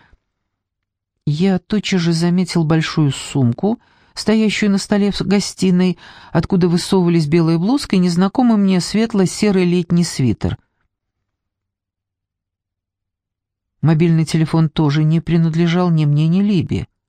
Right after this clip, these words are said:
И эта короткая приталенная курточка, аккуратно повешенная на спинку стула.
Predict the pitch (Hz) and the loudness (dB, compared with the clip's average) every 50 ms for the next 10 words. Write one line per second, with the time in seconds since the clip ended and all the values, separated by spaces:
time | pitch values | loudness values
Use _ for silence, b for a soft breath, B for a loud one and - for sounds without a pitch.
0 | _ _ _ _ _ _ B B B B B B B - 190 202 - - 180 - | _ _ _ _ _ _ B B B B B B B -2 -2 0 0 -2 -2 0
1 | 185 180 185 214 226 - - 180 160 - 160 151 - 180 196 190 196 185 190 185 | 0 0 0 -2 -2 -2 -2 -2 0 0 0 0 0 0 0 0 2 0 0 0
2 | 165 - - 190 226 277 - 285 180 - - - - 127 131 139 B B B B | -2 -4 -4 -4 -4 -2 -2 -2 -4 -4 -4 -2 0 0 0 -2 B B B B
3 | B B B - 143 - 170 185 214 220 _ _ _ - 196 196 214 214 202 _ | B B B -4 -2 0 0 0 0 -2 _ _ _ -4 -2 0 0 -2 -4 _
4 | - - 180 170 160 165 185 208 - - - 202 202 202 202 190 190 180 - - | -2 0 0 0 0 0 -2 -2 -2 -2 -2 -2 0 0 0 0 -2 -2 -4 -6
5 | - - 208 202 196 - - 202 190 - - - - _ - 156 143 - 87 87 | -8 -4 -4 -4 -4 -4 -6 -8 -8 -10 -14 -18 -16 _ -8 -6 -6 -4 -4 -4
6 | 80 - 120 123 | -4 -6 -8 -10